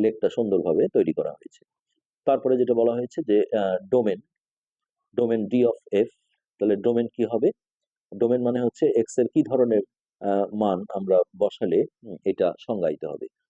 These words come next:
তো এক্স এর মান কিন্তু আমরা জিরো বসাতে পারবো না, লগের এই জায়গাটায় জিরো অথবা মাইনাস মান হয় না, কিন্তু এইভাবে ফার্স্ট ব্র্যাকেট দিয়ে লেখা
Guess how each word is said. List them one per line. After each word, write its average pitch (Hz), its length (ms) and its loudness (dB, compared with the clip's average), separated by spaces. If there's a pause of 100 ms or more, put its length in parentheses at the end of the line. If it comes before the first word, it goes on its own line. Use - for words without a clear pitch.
(260)
তো 101 40 2 (160)
এক্স 117 140 -2
এর 131 120 2
মান 120 160 0
কিন্তু 117 220 -4
আমরা 110 120 0 (100)
জিরো 127 160 4
বসাতে 104 360 -2
পারবো 90 320 0
না, - 60 -6 (240)
লগের 98 240 2 (100)
এই 101 80 -6
জায়গাটায় 95 400 -4
জিরো 113 260 -4
অথবা 92 280 -6
মাইনাস 92 380 -10
মান 85 120 -8 (100)
হয় 95 160 0
না, 85 60 -6 (500)
কিন্তু 95 160 -2 (140)
এইভাবে 110 320 2
ফার্স্ট 113 220 -2
ব্র্যাকেট 120 300 0
দিয়ে 107 120 4
লেখা 104 240 0